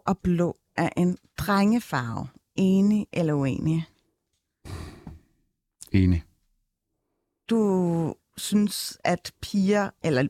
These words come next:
Speaker 1: lyserød er forbeholdt?
Speaker 2: Nej, det er ikke forbeholdt. Jeg konstaterer bare, at flere piger tilsyneladende at, kan lide lyserød.
Speaker 1: Mm.
Speaker 2: Og
Speaker 1: Hvad så, hvis man er en dreng og godt kan lide lyserød?
Speaker 2: Det er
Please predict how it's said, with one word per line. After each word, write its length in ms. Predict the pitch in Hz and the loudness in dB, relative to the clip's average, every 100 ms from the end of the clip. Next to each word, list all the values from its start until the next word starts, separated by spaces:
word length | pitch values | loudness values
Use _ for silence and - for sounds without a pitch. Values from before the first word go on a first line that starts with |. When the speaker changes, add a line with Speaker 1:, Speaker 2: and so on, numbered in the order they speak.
| - | -2
Speaker 1:
lyserød 480 | 175 196 208 180 - | -2 0 0 0 0
er 40 | |
forbeholdt? 720 | - 165 175 190 160 - - - - - - | -2 -2 2 2 2 -2 -10 -20 -20 -12 0
Speaker 2:
Nej, 240 | 95 101 | 4 4
det 100 | 151 | 4
er 40 | 135 | 2
ikke 160 | 143 | 0
forbeholdt. 680 | - - 107 139 101 - - | 0 2 2 2 0 -2 -6
Jeg 100 | - | -2
konstaterer 600 | 110 92 87 - 160 156 | 0 2 0 0 0 2
bare, 260 | 73 57 76 - _ _ _ _ - | 0 -2 -4 -8 _ _ _ _ -6
at 120 | 90 | -4
flere 280 | - 107 110 | 2 2 2
piger 380 | - 110 110 104 - _ _ - | 2 2 2 2 -2 _ _ -6
tilsyneladende 560 | 98 95 101 101 87 | -2 2 4 4 2
at, 80 | 60 - _ _ _ - | 0 -4 _ _ _ -2
kan 140 | 95 | 2
lide 120 | 90 | 4
lyserød. 460 | 76 131 147 123 107 - - | 4 2 2 2 0 -6 -8
Speaker 1:
Mm. 280 | 190 180 156 151 _ _ _ _ - | 0 0 0 -6 _ _ _ _ 0
Speaker 2:
Og 140 | 98 78 | 2 4
Speaker 1:
Hvad 180 | 180 | 2
så, 100 | 196 | 2
hvis 200 | 208 190 | 0 0
man 140 | 190 147 | 0 2
er 80 | 135 | 2
en 100 | 151 | 0
dreng 320 | 156 156 - | 0 0 -2
og 100 | 147 | -4
godt 180 | 156 - | -4 -4
kan 140 | 160 | -4
lide 240 | 156 76 - | -2 -4 -4
lyserød? 480 | 76 78 80 80 80 - | -6 -4 -2 -2 -2 -4
Speaker 2:
Det 120 | - | -6
er 40 | - | -2